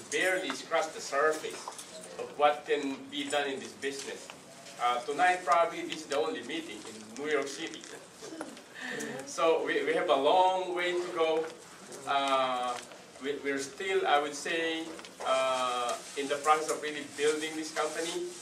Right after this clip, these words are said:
Some, some people will think, "Oh, maybe I'm too late, you know, they started a long time ago." No, you're not late. <laughs> Uh, like I said, we, we have barely scratched the surface. Uh, there are companies there,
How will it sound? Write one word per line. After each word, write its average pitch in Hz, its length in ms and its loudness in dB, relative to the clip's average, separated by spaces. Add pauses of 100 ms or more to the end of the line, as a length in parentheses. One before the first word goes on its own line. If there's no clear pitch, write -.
(760)
Some, 147 280 4
some 156 260 0
people 156 280 -4
will 143 100 -4
think, - 220 -6 (260)
"Oh, 185 140 -2
maybe 175 280 -2
I'm 143 120 2 (120)
too 165 140 -6 (100)
late, 151 300 0
you 123 80 -10
know, 131 160 -4
they 117 140 -6
started 127 400 -2 (100)
a 117 60 -6
long 123 140 -4
time 120 340 -4
ago." 123 240 -6 (260)
No, 156 260 2 (120)
you're 139 160 -2
not 156 320 0
late. 151 260 0
<laughs> - 60 -10 (920)
Uh, 131 300 2
like 139 160 0
I 139 80 0
said, 143 260 0 (380)
we, 139 160 -2 (200)
we 143 140 -2
have 147 160 0
barely 156 320 6
scratched 151 380 0
the 131 60 -10
surface. 143 440 -4 (500)
Uh, 135 140 2
there 151 100 8
are 147 100 6
companies 175 520 6
there, 170 340 0